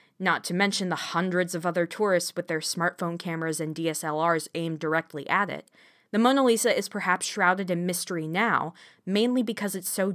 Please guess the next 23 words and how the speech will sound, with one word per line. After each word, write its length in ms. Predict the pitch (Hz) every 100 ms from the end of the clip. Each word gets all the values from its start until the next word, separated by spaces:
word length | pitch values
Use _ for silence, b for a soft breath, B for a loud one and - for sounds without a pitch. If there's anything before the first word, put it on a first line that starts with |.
| -
difficult 440 | - 185 208 190 -
to 100 | 180
properly 540 | - 170 185 165 139
see 460 | - - - 208 -
it. 360 | - - - - _ _ _ _ _ _ _ B B B B B
It's 200 | 233 254
also 300 | 233 302 302
positively 640 | 262 262 262 254 240 208 185
dwarfed 540 | 175 180 214 196 -
by 140 | 185 175
the 80 |
painting 320 | 175 185 180 185
that 120 | -
hangs 280 | 180 175 -
opposite 420 | 214 220 - -
it, 240 | - - - b b b b
Paolo 360 | - 208 214 208
Veronese's 840 | 202 190 185 170 165 170 156 160 -
The 100 | 175
Wedding 320 | 175 180 196
Feast 300 | 180 151 -
at 120 | -
Cana, 420 | - 175 143 -